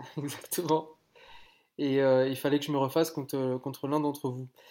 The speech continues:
Et pourtant, hier, quand je suis allé me coucher, je voyais que, euh, la défense des, des Steelers que j'avais starté était un petit peu en galère. Mais, mais ton quarterback aussi.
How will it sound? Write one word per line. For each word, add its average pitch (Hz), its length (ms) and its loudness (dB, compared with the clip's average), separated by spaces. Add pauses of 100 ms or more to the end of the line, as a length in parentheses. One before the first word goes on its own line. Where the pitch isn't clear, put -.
(120)
Et 139 80 0
pourtant, 175 260 6
hier, 214 200 8
quand 170 80 0
je - 40 -8
suis - 80 0
allé 180 80 6
me 202 80 0
coucher, 202 260 0
je 180 60 -6
voyais 156 260 4
que, 175 120 -2
euh, 135 300 4
la 135 100 2
défense 151 380 -2
des, 131 680 0
des 135 80 -4
Steelers 143 400 -2
que 131 60 -8
j'avais 127 180 -2
starté 131 300 -8
était 165 100 -6
un 127 80 -4
petit 123 160 -12
peu 160 80 -2
en 147 60 0
galère. 143 340 0 (880)
Mais, 131 540 0
mais 123 160 -6
ton 123 240 -8
quarterback 131 480 -6
aussi. 147 360 -8